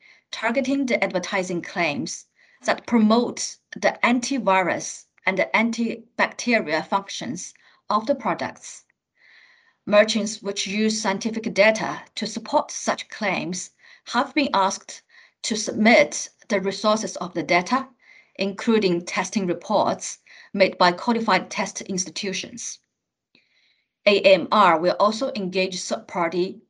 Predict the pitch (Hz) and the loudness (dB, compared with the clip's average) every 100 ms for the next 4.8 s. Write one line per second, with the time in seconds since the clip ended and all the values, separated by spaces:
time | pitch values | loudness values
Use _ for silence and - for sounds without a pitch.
0 | - - 196 - 226 196 185 - 214 214 | -14 -6 -6 -6 -6 -4 -4 -6 -4 -2
1 | 160 156 - 190 170 240 285 - 151 143 | -4 -6 -8 -10 0 4 4 4 0 0
2 | - - 180 190 180 165 156 - - - | -2 -6 -6 -6 -10 -10 -12 -10 -12 -14
3 | - - - - 196 - 262 - - 208 | -20 -20 -20 -2 -2 0 -4 -4 -6 -4
4 | 190 185 - 180 170 160 160 - | -4 -4 -8 -10 -8 -2 -2 -2